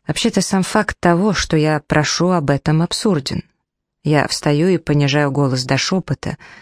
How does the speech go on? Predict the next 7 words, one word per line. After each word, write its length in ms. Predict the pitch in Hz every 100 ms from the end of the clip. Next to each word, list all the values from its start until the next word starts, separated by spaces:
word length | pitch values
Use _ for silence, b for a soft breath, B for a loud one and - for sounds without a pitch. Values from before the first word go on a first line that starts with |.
| B -
так, 200 | 147 -
чтобы 340 | - 139 139
Орла 180 | 143 156
подошла 480 | - 143 143 - 143
ближе 380 | 135 202 156 -
ко 160 | -
мне. 260 | - -